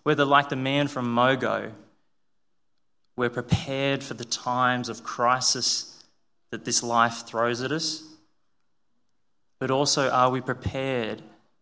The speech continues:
for the final crisis? This final crisis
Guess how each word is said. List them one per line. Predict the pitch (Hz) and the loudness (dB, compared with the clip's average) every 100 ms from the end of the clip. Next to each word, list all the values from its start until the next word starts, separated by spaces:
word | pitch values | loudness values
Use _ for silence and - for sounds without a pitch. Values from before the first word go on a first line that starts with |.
| _ _ _ _ _ _ | _ _ _ _ _ _
for | - 117 | -10 -10
the | |
final | 113 - 123 127 127 123 | -10 -2 2 4 4 0
crisis? | 120 113 104 - - - - - _ _ _ _ _ _ _ _ _ _ _ _ _ _ _ _ _ _ _ _ - | -2 -2 0 -2 -8 -10 -10 -16 _ _ _ _ _ _ _ _ _ _ _ _ _ _ _ _ _ _ _ _ -2
This | 135 | -2
final | - 135 143 151 139 | 2 4 6 6 2
crisis | - 113 110 - 117 - - - | 2 2 2 -2 -8 -10 -10 -14